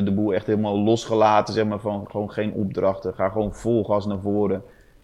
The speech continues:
En dan zien we het wel. Heb vertrouwen daarin. Eh, weet je, daar zijn we eigenlijk de hele week mee bezig geweest. Die, die, het was natuurlijk een rare week, omdat John toen net ontslagen was. Dus de eerste paar dagen was het heel matig, ook op de trainingen. Ja, toen is er wel een knop omgegaan. En ik was heel benieuwd ook hoe we, hoe dat zou uitpakken, hoor.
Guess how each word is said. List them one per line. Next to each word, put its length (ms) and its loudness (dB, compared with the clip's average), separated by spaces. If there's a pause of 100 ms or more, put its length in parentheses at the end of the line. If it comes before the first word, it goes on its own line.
(120)
En 120 -4
dan 120 0
zien 200 2
we 60 4
het 80 2
wel. 240 6
Heb 180 0
vertrouwen 460 6
daarin. 360 4
Eh, 80 -4
weet 140 0
je, 60 0
daar 120 2
zijn 120 0
we 60 2
eigenlijk 140 2 (140)
de 60 2
hele 0 -
week 160 4 (140)
mee 120 4
bezig 200 0
geweest. 420 -2
Die, 180 -6
die, 220 -6
het 300 -20
was 140 -2
natuurlijk 280 6
een 100 6
rare 320 6
week, 220 4
omdat 220 0
John 220 -4
toen 120 -2
net 180 0
ontslagen 500 2
was. 200 0
Dus 140 -8
de 80 -8
eerste 240 -4
paar 180 0
dagen 240 2
was 140 -6
het 100 -2
heel 180 -2 (320)
matig, 420 2
ook 120 2
op 100 0
de 80 2
trainingen. 600 0 (640)
Ja, 260 -4
toen 140 -2
is 100 -2
er 60 0
wel 100 4
een 80 0
knop 260 -2
omgegaan. 340 2
En 80 4
ik 60 2
was 140 4
heel 260 8
benieuwd 260 6
ook 320 4
hoe 260 2
we, 220 4
hoe 140 0
dat 160 2
zou 320 6
uitpakken, 520 6
hoor. 200 2